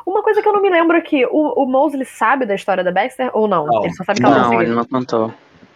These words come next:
Speaker 2: Ele,
Speaker 1: Uhum.
Speaker 2: ele pede pra ela, ele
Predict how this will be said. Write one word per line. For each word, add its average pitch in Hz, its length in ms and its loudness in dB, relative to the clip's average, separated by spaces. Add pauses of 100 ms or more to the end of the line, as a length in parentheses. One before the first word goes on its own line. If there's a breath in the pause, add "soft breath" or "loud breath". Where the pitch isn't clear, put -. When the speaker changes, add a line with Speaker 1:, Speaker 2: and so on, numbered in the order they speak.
(140)
Speaker 2:
Ele, 135 200 2
Speaker 1:
Uhum. 170 60 -2
Speaker 2:
ele 170 140 2 (220)
pede 180 340 -4
pra 175 200 -10
ela, 120 420 -6
ele 135 380 -2